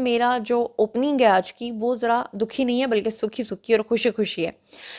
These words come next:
वो जनाब कुछ इस तरह से है कि हमारे भाईजान हैं एक, सैयद अदनान बादशाह, उन्होंने बड़ी कमाल की ओपनिंग लिखी है। मैंने सोचा मैं अपने व्लॉग की ओपनिंग ये दूंगी। लिखते हैं कि आज छः बजे कुफ्र के बुत टूट जाएंगे। जमहूरियत,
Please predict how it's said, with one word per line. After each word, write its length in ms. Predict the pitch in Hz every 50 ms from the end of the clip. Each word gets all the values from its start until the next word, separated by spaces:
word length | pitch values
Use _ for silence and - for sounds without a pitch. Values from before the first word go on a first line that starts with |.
| - - - - _
वो 120 | 226 269 311
जनाब 380 | 294 339 320 320 320 330 330 -
कुछ 160 | - 294 -
इस 120 | 269 240 -
तरह 140 | 262 269 277
से 140 | 277 294
है 80 | 285 285
कि 100 | 277 294
हमारे 260 | 277 254 226 214 226 220
भाईजान 380 | 208 202 185 185 196 226 233 247
हैं 100 | 240 226
एक, 160 | 220 220 - 240 233 240 233
सैयद 260 | - 233 220 220 214
अदनान 320 | 226 190 196 180 175 175
बादशाह, 300 | 170 165 160 - - 208
उन्होंने 120 | 214 226 214
बड़ी 140 | 226 226 233 - -
कमाल 320 | 233 214 196 190 202 226
की 120 | 214 -
ओपनिंग 300 | 202 - - 185 175 170 170
लिखी 240 | 170 165 - - 196
है। 60 | 208
मैंने 140 | 220 226 247
सोचा 260 | - 254 233 - 254
मैं 100 | 247 247
अपने 240 | 247 240 226 240 240
व्लॉग 380 | 208 185 180 196 185 196 190 -
की 80 | - 214
ओपनिंग 320 | 175 - 185 180 175 170
ये 80 | 175 165
दूंगी। 300 | 160 160 - - - - - _
लिखते 260 | 262 294 302 - - 427
हैं 160 | 440 453 440 -
कि 180 | 403 - 403 -
आज 420 | - 233 254 269 294 320 311 294 269 -
छः 200 | - - 294 277
बजे 220 | 254 269 240 285 285 - _ _
कुफ्र 260 | - 339 311 - 339 285 - -
के 140 | 269 269 220 196 180
बुत 280 | - 294 277 - - - _ _ _ _ _ -
टूट 220 | 285 277 277 233 208
जाएंगे। 500 | 196 202 185 180 180 165 165 165 175 - _ _ _ _ _ _ _ _ _ _ _ _ _
जमहूरियत, 840 | 190 185 247 247 233 240 226 247 262 277 302 311 330 330 330 -